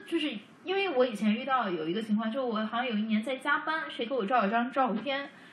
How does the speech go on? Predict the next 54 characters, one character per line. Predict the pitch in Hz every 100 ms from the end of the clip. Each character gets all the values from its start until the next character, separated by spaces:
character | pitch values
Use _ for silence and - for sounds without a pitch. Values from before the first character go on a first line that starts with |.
| -
然 | 202
后 | 247
我 | 202
当 | 208 240
时 | 262
就 | 254 262
发 | 247 277 285
到 | 240 190 180
朋 | 202
友 | 226
圈 | 220 254
了， | 233 190 269
发 | 285
完 | 294
了 | 233
以 | 196
后， | 226
我 | 214
立 | 339
马 | 330 180
就 | 180
收 | 180 202
到 | 196 180
一 |
条 | 180 170
信 | 190 175
息， | - 185
就 | 196
问 | 208 190
我 | 180 - - - - 180
，“你 | 208
为 | 294
什 | 262
么， | 214 220 226 - - 196
呃， | 202
加 | 202 254
班 | 254 285
为 | 277
什 | 233
么 | 240
这 | 302
么 | 240
不 | 202 240
高 | 254 269
兴？” | 262 202 - - -
其 | 277
实 | 370
我 | 277
没 | 175
有 | 220 311
不 | 196
高 | 175 180
兴， | 190 185
就 | 185